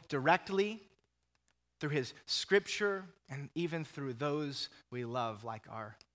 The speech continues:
beloved children, uh, in the case of Isaac calling out his name. So having stayed his hand, the angel of the Lord continues.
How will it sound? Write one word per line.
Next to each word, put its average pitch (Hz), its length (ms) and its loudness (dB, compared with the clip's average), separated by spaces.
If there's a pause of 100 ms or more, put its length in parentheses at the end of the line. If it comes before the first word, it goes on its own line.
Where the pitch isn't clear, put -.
beloved 113 400 -8
children, 107 440 -12 (440)
uh, 117 40 -14 (120)
in 107 60 -14
the 107 60 -12
case 110 280 -10
of 101 140 -18
Isaac 113 540 -10
calling 117 280 -10
out 101 140 -10
his 92 120 -18
name. 101 240 -12 (2250)
So 170 140 4
having 185 260 8
stayed 208 560 6
his 156 300 -2
hand, 175 460 2
the 175 180 -2
angel 180 460 0
of 139 100 -4
the 151 80 -2
Lord 165 320 4
continues. 143 800 -4